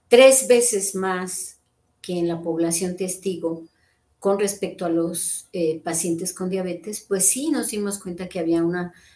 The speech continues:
relación entre este tipo de plaguicidas y la diabetes. Y por otro lado, también, eh, es importante señalar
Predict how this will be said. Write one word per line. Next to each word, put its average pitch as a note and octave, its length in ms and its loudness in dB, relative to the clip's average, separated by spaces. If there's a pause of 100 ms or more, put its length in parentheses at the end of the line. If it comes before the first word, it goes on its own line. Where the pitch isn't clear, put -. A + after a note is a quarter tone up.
(160)
relación G3+ 960 2 (1700)
entre F#3 640 -2 (160)
este A3+ 300 2
tipo F#3+ 420 -6
de E3+ 80 0
plaguicidas F3 1120 -4 (920)
y F3+ 140 0
la F3 160 0
diabetes. D#3 800 -4
Y B3+ 200 -4
por C4 160 2
otro G#3+ 260 -2
lado, F3+ 500 -2
también, D#3+ 600 -6 (580)
eh, E3+ 600 0 (400)
es G#3+ 200 4
importante F#3 680 -2
señalar F#3 800 -2